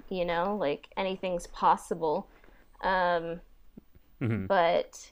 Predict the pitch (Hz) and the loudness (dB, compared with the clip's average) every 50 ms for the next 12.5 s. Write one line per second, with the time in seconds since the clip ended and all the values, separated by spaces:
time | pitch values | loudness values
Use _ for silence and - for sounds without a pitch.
0 | - - - 247 247 214 214 220 220 285 320 - - 359 330 269 214 220 220 233 | -14 2 8 10 10 10 10 8 6 4 2 2 2 4 6 6 6 4 4 2
1 | 233 196 214 220 - 233 226 220 202 180 175 - 202 190 180 175 180 180 185 208 | 0 0 0 0 0 0 0 2 0 0 0 -2 -2 -2 -2 0 0 2 2 2
2 | 220 220 220 202 175 - - 190 202 - 233 208 202 202 180 190 208 - - 202 | 2 2 2 2 0 0 0 -2 -2 -2 -2 -2 -2 -2 -2 -2 -4 -2 -2 -2
3 | 180 170 185 190 190 190 180 160 170 185 - 185 185 196 - 185 180 175 175 180 | -2 0 -2 -2 0 2 2 2 2 2 2 2 0 0 0 -2 0 2 2 2
4 | 190 - - 175 170 - - - - - 175 180 147 - 170 165 127 131 - - | 2 4 4 4 4 4 0 -4 -2 0 0 0 0 0 2 2 2 2 0 -4
5 | - - - _ - - - - - - - - - - 262 220 175 - 202 208 | -12 -20 -20 _ -20 -20 -20 -20 -20 -20 -20 -16 0 4 6 6 6 6 6 4
6 | 202 196 190 190 - - 190 165 - - - - - 196 165 180 185 190 190 180 | 4 4 4 2 4 4 4 4 4 0 -4 0 2 4 4 4 4 2 2 4
7 | - 180 175 170 160 - - - 185 - - - - 202 180 170 - - - - | 8 8 10 10 8 6 2 -2 -2 -2 -2 2 4 6 6 4 2 0 -2 -2
8 | 185 175 160 175 165 170 180 175 180 180 180 - - - 165 165 170 185 - - | 0 4 6 6 8 8 6 4 2 -4 -4 -4 -4 -2 0 0 0 -2 0 2
9 | 233 233 247 247 247 - - - - - - - - 180 175 175 180 180 180 175 | 4 4 4 4 2 -2 -6 -20 -20 -20 -14 -10 -6 -4 -4 -2 -2 -2 -2 -2
10 | 185 175 185 - - - - - - - - - - - - - - - - - | -4 -6 -6 -8 -12 -18 -20 -20 -20 -20 -20 -20 -20 -20 -20 -20 -20 -20 -12 2
11 | - 208 214 - - 170 - 202 226 240 220 233 226 214 214 208 202 196 - - | 8 10 10 10 10 8 8 10 12 12 12 12 12 12 10 8 6 2 0 2
12 | 196 185 185 185 190 - - - - | 2 2 2 0 -2 -6 -10 -14 -4